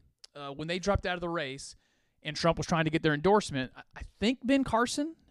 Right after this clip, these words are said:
did this. I think Ben Carson was part of this too. And there were some others working behind the scenes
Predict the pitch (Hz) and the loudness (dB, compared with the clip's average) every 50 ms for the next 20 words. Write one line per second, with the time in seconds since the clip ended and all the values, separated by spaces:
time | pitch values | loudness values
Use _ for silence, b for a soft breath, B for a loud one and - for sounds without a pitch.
0 | - - - 190 180 202 - - - - 165 - - 226 208 226 220 226 226 214 | -4 0 2 2 4 2 0 -2 -4 -6 -6 -4 -4 -2 -2 0 2 2 2 2
1 | - 208 - - - 208 202 202 185 180 - - 202 202 208 196 b b b b | 0 -4 -2 2 2 2 2 2 0 -2 0 2 2 2 2 0 b b b b
2 | b b b b b b b b b 208 214 240 254 254 - 226 233 220 202 175 | b b b b b b b b b 2 4 4 4 4 2 2 0 0 0 0
3 | 180 196 185 - 180 175 165 175 170 151 139 - - 180 175 151 131 120 117 - | 0 0 0 -2 -4 -4 -2 -2 -4 -4 -4 -4 -4 -4 -4 -4 -4 -6 -8 -12
4 | - | -16